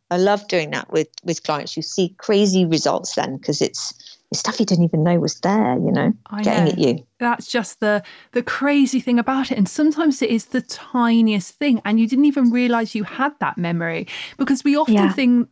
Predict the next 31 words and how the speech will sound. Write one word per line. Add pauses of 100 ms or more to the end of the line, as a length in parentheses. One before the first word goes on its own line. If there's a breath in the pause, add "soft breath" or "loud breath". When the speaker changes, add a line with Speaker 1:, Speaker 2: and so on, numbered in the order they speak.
Speaker 2:
think
that
the
things
that (100)
affect
us,
and
I
think
that
often (380 loud breath)
traditional
sort
of
counselling
and
therapy
lead
us
to
believe
this,
that
the
things
that (420 loud breath)
do
affect
us
are